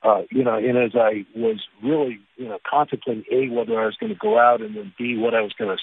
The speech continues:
say to these docs, it just became apparent as I just even watched the T V. I didn't even have a chance to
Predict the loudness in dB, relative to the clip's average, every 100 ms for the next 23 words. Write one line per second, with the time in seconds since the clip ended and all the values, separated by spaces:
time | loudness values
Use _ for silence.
0 | -2 -2 -2 -8 -12 -2 0 0 -6 -20
1 | -20 -20 _ -2 0 2 0 -2 -10 -8
2 | -6 -6 -8 -4 0 0 -2 -4 -2 -2
3 | -2 -4 -4 0 4 4 0 -8 -6 -2
4 | -2 0 -2 -2 2 2 2 -2 -4 -6